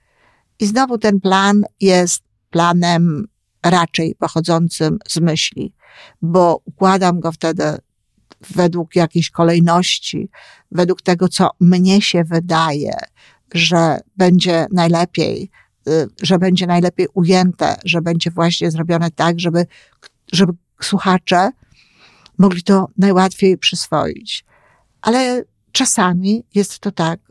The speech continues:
że po prostu siadam, przez chwilę siedzę w ciszy,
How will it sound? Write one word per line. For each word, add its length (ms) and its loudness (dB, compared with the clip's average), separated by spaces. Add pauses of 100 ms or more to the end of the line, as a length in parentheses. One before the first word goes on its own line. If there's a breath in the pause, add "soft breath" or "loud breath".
(140)
że 320 -2 (140)
po 60 -16
prostu 320 -10
siadam, 640 -6 (720)
przez 220 -4
chwilę 520 0 (300)
siedzę 340 -2
w 60 -16
ciszy, 380 -8